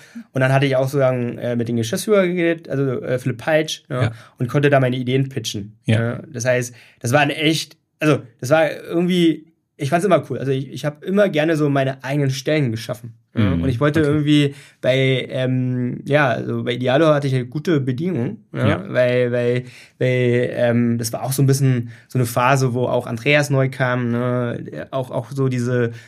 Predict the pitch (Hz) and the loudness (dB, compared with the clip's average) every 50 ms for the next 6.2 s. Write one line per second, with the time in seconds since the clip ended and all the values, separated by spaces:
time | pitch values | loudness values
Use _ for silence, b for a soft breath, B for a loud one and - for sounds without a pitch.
0 | B B - 131 135 139 131 135 - - 139 139 139 135 135 131 131 - 135 127 | B B -4 2 2 4 2 2 2 2 4 4 6 4 4 2 2 0 -2 0
1 | 123 123 120 123 127 117 - 123 120 120 117 117 117 113 - 117 117 123 - 123 | 0 0 -2 -2 -4 -4 -4 -2 0 0 0 0 -2 -2 -2 -4 -6 -4 -4 -6
2 | 135 131 160 156 160 160 151 151 147 151 - 131 120 - 170 156 156 160 160 170 | -2 2 2 4 4 4 4 2 2 -2 -4 -8 -4 0 0 2 4 4 2 0
3 | 170 - 135 127 127 135 147 - 123 107 87 87 101 113 135 127 120 127 123 123 | -4 -8 -6 -4 -4 -4 -2 0 0 0 0 0 -2 -2 -2 -2 -2 0 0 0
4 | 123 120 127 127 - - 156 143 135 127 151 165 160 151 147 143 139 139 147 139 | 0 -2 -2 -6 -8 -4 0 2 4 4 4 4 4 4 4 4 4 2 2 0
5 | - - - _ - B B B B - - - - 131 - - - 147 143 147 | -2 -8 -18 _ -20 B B B B -12 -10 -8 -6 -8 -8 -4 0 2 2 2
6 | 143 151 - - | 2 0 -2 -8